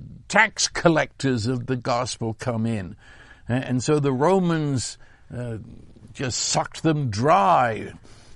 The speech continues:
uh, took from their pittance of a salary all they wanted, uh, along with everybody else in Galilee. He was one of everybody else.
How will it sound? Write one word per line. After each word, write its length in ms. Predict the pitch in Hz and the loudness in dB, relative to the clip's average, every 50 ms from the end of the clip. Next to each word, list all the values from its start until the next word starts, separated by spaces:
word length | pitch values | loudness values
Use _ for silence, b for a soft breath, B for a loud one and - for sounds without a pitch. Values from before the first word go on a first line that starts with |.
| b b - | b b -14
uh, 140 | - - - 117 110 - - - | -12 -12 -12 -12 -14 -20 -12 -6
took 360 | - - 180 147 - - - | 4 4 4 4 4 -4 -12
from 380 | - - - 160 160 165 165 160 | -10 -2 2 4 4 4 6 4
their 200 | 156 147 147 - | 4 4 4 0
pittance 640 | - - - - 285 285 - 214 185 160 127 - 156 | -2 2 4 4 6 6 4 2 2 2 2 2 2
of 100 | 151 127 | 2 2
a 120 | 131 123 | 0 -2
salary 760 | 113 - 185 202 262 240 180 123 120 117 135 165 208 208 170 B B B B B B B B B B B - - - - - - _ _ _ - - | 0 2 2 2 2 0 0 0 0 0 -2 -2 -2 -2 -4 B B B B B B B B B B B -20 -20 -20 -20 -20 -20 _ _ _ -12 -4
all 180 | 117 127 139 143 | -2 0 0 2
they 180 | 143 170 - | 2 2 2
wanted, 540 | - 143 113 110 107 101 95 - 117 104 98 | 4 4 2 2 2 0 0 -2 -2 -2 -2
uh, 360 | 107 113 - - 135 131 - - | -6 -6 -6 -8 -8 -6 -6 -4
along 340 | 147 156 175 208 208 208 | -2 0 0 0 0 0
with 140 | 208 196 175 | 0 2 2
everybody 580 | 214 208 190 202 208 185 185 190 190 185 196 196 | 2 2 2 0 0 0 0 0 0 0 0 0
else 300 | 185 185 185 151 - - | 0 0 -2 -2 -2 -2
in 180 | 190 185 185 | 0 -2 0
Galilee. 640 | 165 - 247 - 247 233 208 175 139 131 117 113 113 117 | 0 2 2 2 2 2 2 0 0 0 0 -2 -2 -2
He 200 | 139 208 240 233 | -2 -2 -2 -2
was 400 | 214 254 - 233 185 - - - | 0 -2 -2 -2 -4 -8 -8 -8
one 360 | 110 - 120 131 156 180 190 | -6 0 2 2 2 2 2
of 140 | 190 190 185 | 0 0 0
everybody 720 | 214 226 175 170 170 156 135 147 143 143 143 143 151 165 | 0 0 0 0 -2 0 0 -2 -2 -2 -2 -2 -4 -2
else. 560 | 180 202 - 104 - 139 113 - - - - | -2 -4 -4 -6 -8 -12 -12 -16 -18 -18 -20